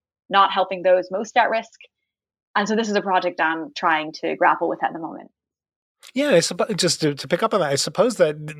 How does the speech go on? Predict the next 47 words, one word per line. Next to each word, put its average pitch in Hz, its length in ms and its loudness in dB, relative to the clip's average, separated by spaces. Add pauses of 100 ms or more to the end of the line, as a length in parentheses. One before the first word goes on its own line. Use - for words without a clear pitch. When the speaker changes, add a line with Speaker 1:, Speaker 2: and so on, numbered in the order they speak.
(240)
Speaker 2:
there's 139 240 2
some, 220 440 2
I, 135 200 -2
I 135 40 0
don't 139 120 2
know 120 80 2
if 120 100 -2
it's - 120 -4
a - 40 -4
conclusive 196 460 -2
moral 110 200 0
case, 110 260 -2
but 127 140 -8
there 131 80 0
would 196 140 0
be 247 100 -4
some - 240 0
moral 196 220 4
case 120 220 -4
for - 40 -6
saying, 135 160 0
like, 139 160 -4 (240)
"Well, 311 140 0
under 196 200 -2
those 196 180 0
circumstances, 175 720 -2
I - 20 -8
mean, 170 180 -14
you 202 60 0
know, 175 100 0
may-, 170 200 -2 (200)
if - 140 -6
we've 147 140 0
got 220 200 2
to 160 80 -4
choose, 277 440 0 (400)
m-, 180 180 -18
maybe 202 300 0
we 277 100 0
get 202 180 2
to 185 80 -4
choose 180 220 0
the 180 80 2
people 185 300 -4
who, 190 400 0 (100)
um, 180 380 0 (440)
uh, 165 380 0